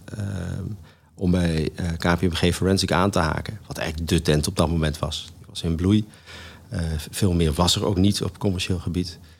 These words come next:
Vond ik dat een heel goed idee. Het was ook een goed idee, hè? Dus gewoon heel simpel. Het was, het is, het is iets wat, het is op je lijf geschreven. Dat weet je.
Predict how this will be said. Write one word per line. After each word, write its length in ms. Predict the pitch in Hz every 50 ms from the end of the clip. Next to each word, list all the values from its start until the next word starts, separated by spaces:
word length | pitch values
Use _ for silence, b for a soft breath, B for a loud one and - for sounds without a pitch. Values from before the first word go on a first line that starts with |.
| b b b b b
Vond 160 | - - 101
ik 60 | 95 -
dat 80 | -
een 60 | -
heel 140 | 78 80 85
goed 180 | 78 - 87 -
idee. 200 | 95 101 120 151 147 - - - _ _ _ _ _ _ _ _ _ _ _ _ _ _ _ _ -
Het 180 | - 98 82
was 160 | 82 107 -
ook 60 | - 85
een 80 | 82
goed 180 | - 98 82 -
idee, 260 | 90 85 78 71 78
hè? 60 | 95
Dus 120 | 101 98 -
gewoon 200 | - 101 85 82
heel 120 | 90 82
simpel. 300 | - - 95 80 - -
Het 120 | - -
was, 200 | - 95 92 - -
het 120 | - 110 -
is, 180 | 104 - - -
het 140 | - 107 -
is 140 | 95 - -
iets 140 | 98 -
wat, 200 | - 101 - - - B B B B B B B
het 140 | B B -
is 120 | 131 117 -
op 100 | 117 -
je 120 | - 113
lijf 260 | 104 101 101 98 -
geschreven. 500 | - - 95 - - 101 82 78 76 -
Dat 120 | 71 90 78
weet 260 | 87 107 104 113 -
je. 120 | - 131